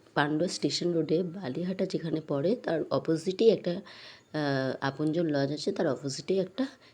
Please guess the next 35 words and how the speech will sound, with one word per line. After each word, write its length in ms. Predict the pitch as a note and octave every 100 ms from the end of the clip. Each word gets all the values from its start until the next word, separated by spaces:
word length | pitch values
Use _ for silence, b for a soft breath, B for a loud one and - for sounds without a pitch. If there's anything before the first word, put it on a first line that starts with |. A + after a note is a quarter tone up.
| b
এই 140 | E3
স-, 320 | D#3+ - D#3+ C3+
একটা 200 | C3 C3+
দোতলা 340 | B2+ C3 D3
বাড়ির 260 | C#3 C3+ C3+
উপরে 160 | - G3
একটা 160 | G3 C4
ক্যাফে 380 | - C3+ - E3
ওপেনিং 360 | C3 B2 A2+ A2+
হয়েছে, 320 | A2 G#2+ -
হয়ে 240 | D#3+ G#3+ A#3
গেছে 200 | A3+ G#3
তাও 180 | G#3 A3
দেড় 220 | F#3 E3+ D3+
দু 80 | C#3+
বছর 300 | B2 - A#2+
মতন। 320 | A#2 - C#3 B B B B _ E3
আজকে 340 | A2+ - - E3
আমরা 260 | E3 F#3+
ফার্স্ট 360 | A3+ - F3 -
গেছি। 400 | B2+ G2+ - - - B B B -
আর 100 | D#3+
দেখো, 260 | D#3+ E3 F3
তোমাদের 340 | E3 D#3+ D#3+
রিভিউটা 480 | D3+ C#3+ D#3 D#3 E3+ E3 -
দেখিয়ে 380 | - - - F3 F3
দিলাম 220 | D#3 D#3
কেমন 400 | D3 C#3 C3+ C#3+ C#3
কী 200 | C#3 C#3 F3 b b b -
বৃত্তান্ত, 360 | C#3+ - C3+ C#3
সবই 300 | - C3+ C#3
বলে 220 | C3 B2+
দেবো 160 | C3+ C3+
এই 100 | B2+
ভিডিওতে, 600 | C3+ B2 B2+ B2 -